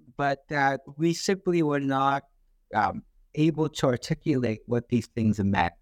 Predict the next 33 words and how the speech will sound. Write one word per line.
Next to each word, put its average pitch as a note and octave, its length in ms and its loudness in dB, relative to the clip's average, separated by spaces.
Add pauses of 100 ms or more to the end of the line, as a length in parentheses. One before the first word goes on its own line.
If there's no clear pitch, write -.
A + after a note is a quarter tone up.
(100)
for F#3+ 160 -20
us - 220 -18 (800)
and B2+ 120 0
what C#3+ 140 0
these C#3+ 180 0
things B2 360 -2
meant B2 260 0
for A#2+ 80 -2
the A2+ 100 0
people A#2+ 420 -4
who A2+ 80 -2
were A2 140 2
living A2+ 460 0
them. D#2 180 -8 (760)
And C3 120 -4
so C#3+ 400 0
I C3+ 140 -2
think F3 300 -2
these A3 280 -2
works A#2+ 560 -2
tell C3 280 -2
us G#2+ 420 -4
that, G#2+ 360 -2 (540)
um, G2+ 260 0 (120)
there, C3+ 260 0
there C#3+ 180 0
was C#3 140 -2
a B2+ 60 -4
history C#3+ 680 -2
of A2 160 0 (100)
this - 420 -4
that A2+ 180 2
shaped - 600 -4